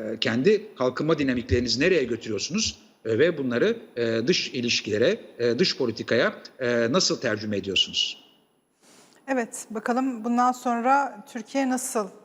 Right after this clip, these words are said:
Speaker 2: önlemler alacak? Sizin bir umudunuz var mı burada? Kısaca bir dakikamız kalmışken, e, bir
Speaker 1: Mutlaka.
Speaker 2: beklentiniz var.
Speaker 1: Mutlaka var. E, Türkiye toplumu, e, çoğulcu bir toplum, e,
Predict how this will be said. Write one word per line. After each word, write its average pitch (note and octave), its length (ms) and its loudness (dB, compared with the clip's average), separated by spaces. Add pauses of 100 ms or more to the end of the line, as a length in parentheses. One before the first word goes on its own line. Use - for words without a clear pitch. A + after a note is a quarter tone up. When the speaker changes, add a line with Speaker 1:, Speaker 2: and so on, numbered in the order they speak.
(220)
Speaker 2:
önlemler G#3+ 440 0
alacak? G3+ 500 0
Sizin A#3 320 -4
bir A#3+ 80 -4
umudunuz A#3 480 0
var B3 220 4
mı G#3 160 -8
burada? G#3 320 -4
Kısaca G#3 460 -2 (400)
bir G#3+ 80 -6
dakikamız G#3 420 -6
kalmışken, G3+ 680 0 (520)
e, G3 160 -8 (140)
bir A3+ 80 0
Speaker 1:
Mutlaka. G3+ 180 6
Speaker 2:
beklentiniz A3 680 -2
var. F3 440 -2 (180)
Speaker 1:
Mutlaka D3+ 440 0
var. E3 240 0
E, C#3 140 0
Türkiye D3+ 380 0
toplumu, D3 460 -2 (120)
e, A#2 60 0
çoğulcu C3+ 380 2
bir D3+ 100 2
toplum, D3+ 420 0 (300)
e, A#2+ 80 2